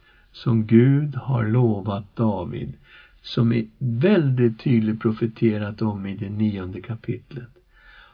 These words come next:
Och vi vet att när ängeln Gabriel kommer till jungfru Maria, då är det just det här som han säger till Maria.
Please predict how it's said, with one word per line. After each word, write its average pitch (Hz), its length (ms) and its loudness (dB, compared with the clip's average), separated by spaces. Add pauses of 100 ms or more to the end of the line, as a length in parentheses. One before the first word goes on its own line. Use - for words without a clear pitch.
(160)
Och 131 160 4
vi 202 120 4
vet 120 520 2
att 123 260 -6
när 131 320 2
ängeln 165 420 2
Gabriel 117 760 0 (540)
kommer 143 560 4
till 135 180 2
jungfru 120 540 2
Maria, 104 720 -2 (720)
då 147 120 2
är 117 300 0
det 127 80 0
just 113 460 0
det 131 220 2
här 120 760 -2 (460)
som 135 360 2
han 143 680 0
säger 117 840 2
till 104 480 -6 (260)
Maria. 135 720 -2